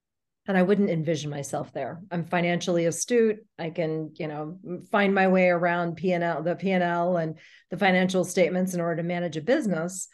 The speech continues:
but I, I'm not a C F O. That being said, someone from, you know, that I've known for a number of years called me and said, "Hey, I really want you to do this for a spac that I'm launching.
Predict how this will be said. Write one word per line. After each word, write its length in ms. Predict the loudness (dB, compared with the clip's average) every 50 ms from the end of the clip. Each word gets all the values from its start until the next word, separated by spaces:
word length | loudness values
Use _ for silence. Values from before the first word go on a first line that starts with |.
| _ -20 -20 -20 _ _ _ -14
but 640 | -10 -2 2 2 2 4 2 2 0 -2 -4 -8 -16 _ _ _ _ _ _ _ _ _ _ -10
I, 140 | -8 -8 -8 -6 -4
I'm 240 | -2 0 2 4 4
not 360 | 4 4 2 0 0 -2 -4 -6 -10
a 120 | -10 -8
C 180 | -6 -4 -4 -4
F 160 | -4 -4 -4
O. 260 | -4 -4 -6 -8 -14 _ _ _ _ _ _ _ _ _ _ _
That 200 | 2 2 4 4
being 200 | 4 4 4 2
said, 400 | 2 4 4 6 6 6 4 4
someone 380 | 2 0 0 2 2 2 0 0
from, 480 | -2 -2 0 0 0 0 -2 -4 -6 -6
you 120 | -6 -6 -4
know, 240 | -4 -2 -2 -2
that 100 | 0 0
I've 140 | 0 0 0
known 240 | 0 0 0 -2 -2
for 160 | -2 -2 -2
a 80 | -2 0
number 220 | 0 0 0 0
of 100 | 0 0
years 380 | 0 2 2 2 0 0 -2 -4
called 260 | -2 0 2 2 2
me 140 | 0 -2 -2
and 160 | -4 -4 -4
said, 180 | -2 -2 -2 -2
"Hey, 320 | -2 -2 0 0 2 2
I 120 | 2 2
really 280 | 2 0 0 0 0 0
want 220 | 0 -2 -4 -4
you 60 | -4 -4
to 100 | -4 -2
do 240 | -2 0 0 0
this 400 | 0 0 0 0 0 -2 -4 -8
for 240 | -10 -6 -2 -2 0
a 80 | 0 -2
spac 420 | -4 -4 -4 -2 -2 -2 -2 -2
that 80 | -2 -2
I'm 140 | 0 -2 -2
launching. 580 | -4 -4 -6 -6 -6 -4 -4 -4 -4 -6 -8